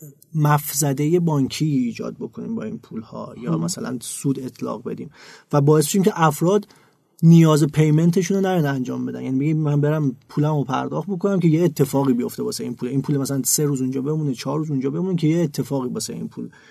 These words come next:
Speaker 1: شکل بگیره. اه، این نیا-، الان دغدغه وجود داره واسه
Speaker 2: خب،
Speaker 1: بانک
Speaker 2: این
Speaker 1: مرکزی.
Speaker 2: راهکار فنی مثلاً مثل اسکرو اکانت و اینجور چیزا نمیشه براش تعریف کرد؟
Speaker 1: ببین،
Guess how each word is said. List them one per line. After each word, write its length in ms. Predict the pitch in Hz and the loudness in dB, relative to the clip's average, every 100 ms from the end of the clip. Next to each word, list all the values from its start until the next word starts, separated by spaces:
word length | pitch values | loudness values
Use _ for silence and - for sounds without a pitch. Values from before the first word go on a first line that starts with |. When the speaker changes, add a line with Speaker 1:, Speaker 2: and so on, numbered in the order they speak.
| _ | _
Speaker 1:
شکل 420 | - - 113 - - _ _ - | -14 -10 -10 -12 -20 _ _ -14
بگیره. 280 | - - - _ - | -12 -12 -20 _ -4
اه، 320 | 139 139 139 143 | 0 2 2 2
این 140 | 220 226 | 6 8
نیا-، 300 | 214 185 185 | 8 6 0
الان 240 | 165 165 180 | 2 4 4
دغدغه 400 | 180 156 139 143 | 2 2 2 2
وجود 360 | 156 135 131 | 2 2 0
داره 240 | 117 117 110 | 0 -6 -4
واسه 260 | 117 220 | -4 -4
Speaker 2:
خب، 60 | - | -2
Speaker 1:
بانک 60 | |
Speaker 2:
این 80 | - | 0
Speaker 1:
مرکزی. 160 | 226 233 | 0 2
Speaker 2:
راهکار 460 | 196 - 214 226 | 0 0 0 -2
فنی 640 | 233 - 175 170 175 190 202 | -2 -2 2 2 2 0 0
مثلاً 320 | 185 170 180 | -2 -2 -2
مثل 280 | 180 170 175 | -2 -2 -2
اسکرو 440 | 156 - - 160 | -2 -2 2 2
اکانت 560 | 139 139 - 156 170 165 | 2 -2 0 2 2 2
و 40 | |
اینجور 380 | 147 147 151 147 | 4 4 4 0
چیزا 360 | - 147 160 | -2 -2 2
نمیشه 360 | 170 170 143 135 | 4 6 4 0
براش 320 | 123 131 - | -6 -6 -8
تعریف 340 | - 123 156 - | -8 -10 -12 -12
کرد؟ 280 | 139 143 - _ - | -12 -12 -14 _ 0
Speaker 1:
ببین، 280 | 320 339 | 2 2